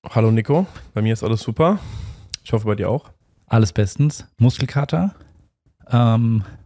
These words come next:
Speaker 1: Von zu viel Tennis oder?
Speaker 2: Nee, Krafttraining, so Squats gemacht und hab einen Arschmuskelkater, ist richtig, richtig schlimm.
Speaker 1: Wieder heimlich trainiert?
Speaker 2: Heim-, ganz komplett
Speaker 1: Ja.
Speaker 2: undercover.
Speaker 1: <laughs>
Speaker 2: Ja, ich versuche mir einen Vorteil zu verschaffen.
Speaker 1: <laughs>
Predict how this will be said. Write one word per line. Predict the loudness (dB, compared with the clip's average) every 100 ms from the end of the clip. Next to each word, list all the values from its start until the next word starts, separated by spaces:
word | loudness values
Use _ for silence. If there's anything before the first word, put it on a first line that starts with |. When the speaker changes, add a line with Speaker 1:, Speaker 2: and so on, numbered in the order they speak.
| -4
Speaker 1:
Von | -2
zu | -2
viel | -2 0 0 0 -6 -6
Tennis | -2 0 -2 -4
oder? | -4 -2 -2 -6 _ 2
Speaker 2:
Nee, | 4 6 6 2
Krafttraining, | -2 -6 -2 2 4 4
so | 2 0 0 -2 -6 -14
Squats | -12 -4 -4 0
gemacht | 2 2 0 -4 _ _ -2
und | 0 0 0
hab | -6 -2
einen | -2
Arschmuskelkater, | 0 0 0 0 0 0 0 0 -2
ist | -2
richtig, | -6 -6 -8 -12 -8
richtig | -8 -6 -8
schlimm. | -2 0 0 -2
Speaker 1:
Wieder | 0 2
heimlich | 2 2 -2
trainiert? | -4 -4 -4 -8 _ 2
Speaker 2:
Heim-, | 2
ganz | 4 0
komplett | 2 0 2 0
Speaker 1:
Ja. | -2 0
Speaker 2:
undercover. | 2 2 4 2 2 0 -2
Speaker 1:
<laughs> | -4
Speaker 2:
Ja, | 0 2 0
ich | -2
versuche | 0 2 4
mir | 4
einen | 4
Vorteil | 2 0
zu | -2
verschaffen. | -4 -4 -2 2 2 2
Speaker 1:
<laughs> | -4